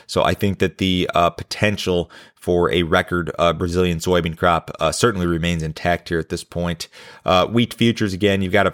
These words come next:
focus on this U S weather situation. Uh, global prices have ticked down this week, but are still trading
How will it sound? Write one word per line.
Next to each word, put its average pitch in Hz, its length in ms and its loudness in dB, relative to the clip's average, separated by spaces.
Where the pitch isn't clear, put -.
focus 92 340 0
on 90 140 0
this 85 160 -6
U 90 80 2
S 85 160 -2
weather 87 200 0
situation. 85 640 -4
Uh, 80 180 0
global 107 340 2
prices 98 420 -2
have 90 120 -2
ticked - 220 -4
down 92 240 2
this 85 120 -6
week, 92 220 -2
but 82 80 -4
are 85 80 2
still 95 300 0
trading 87 440 0